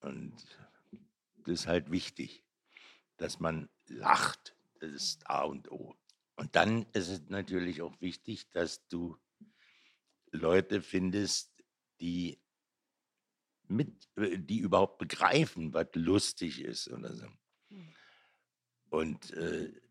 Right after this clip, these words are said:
Speaker 1: das fängt bei Witzen an. Manche Leute, die begreifen Witze nicht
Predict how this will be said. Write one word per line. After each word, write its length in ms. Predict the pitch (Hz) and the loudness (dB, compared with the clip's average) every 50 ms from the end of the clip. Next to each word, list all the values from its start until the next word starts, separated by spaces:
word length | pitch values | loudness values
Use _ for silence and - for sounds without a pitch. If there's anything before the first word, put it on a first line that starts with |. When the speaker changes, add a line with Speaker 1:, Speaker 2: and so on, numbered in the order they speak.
| _ _ _ _ _ _ _ _ _ _ _ - _ _ - | _ _ _ _ _ _ _ _ _ _ _ -20 _ _ -8
Speaker 1:
das 120 | 92 87 - | -8 -8 0
fängt 340 | - 107 101 110 - - _ | 2 4 4 4 2 2 _
bei 240 | 107 107 104 87 76 | 6 6 6 6 2
Witzen 460 | 113 101 - - - - - 113 110 | -2 0 0 0 0 0 0 0 2
an. 240 | 98 104 104 101 87 | 2 2 2 2 2
Manche 540 | 78 80 87 92 - - 113 110 104 98 - _ _ _ _ _ _ _ _ _ _ _ _ _ | 0 0 0 0 -2 -2 -2 -2 -2 -4 -8 _ _ _ _ _ _ _ _ _ _ _ _ _
Leute, 580 | 69 76 80 76 76 87 92 - - 104 98 87 | -8 -6 -4 -2 0 0 -2 -2 -2 -2 -2 -2
die 540 | - - 87 90 90 87 85 80 80 78 - _ _ _ _ _ _ _ _ _ _ _ _ _ _ | -4 -6 -6 -4 -4 -4 -4 -6 -8 -10 -14 _ _ _ _ _ _ _ _ _ _ _ _ _ _
begreifen 760 | - 87 - - - 67 71 73 78 76 95 95 85 69 62 76 | -6 -6 -6 -6 -4 -2 -2 -2 -2 -4 -6 -6 -6 -6 -6 -6
Witze 320 | 98 - - - - 104 | -6 -4 -4 -4 -4 -4
nicht 380 | 90 76 67 - - - - | -4 -6 -8 -12 -16 -18 -20